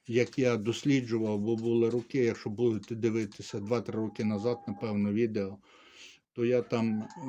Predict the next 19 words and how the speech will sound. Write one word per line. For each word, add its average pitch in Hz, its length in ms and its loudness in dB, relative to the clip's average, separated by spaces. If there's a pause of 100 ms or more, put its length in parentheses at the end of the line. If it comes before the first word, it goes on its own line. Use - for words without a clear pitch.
(420)
досліджував, 120 840 2
як 117 240 4
ростуть 127 460 -2
нутрії, 151 600 0 (680)
то 127 340 6
при 123 440 4
морози 120 460 6
були 117 340 4
десь 110 280 2
більше 113 420 2
п'ятнадцяти 120 800 -2
градусів, 123 800 -2 (800)
то 120 280 6
маленькі 131 560 2
нутринята 117 720 2
до 113 140 2
двох 117 320 2
місяців 117 680 0
прирости 110 880 2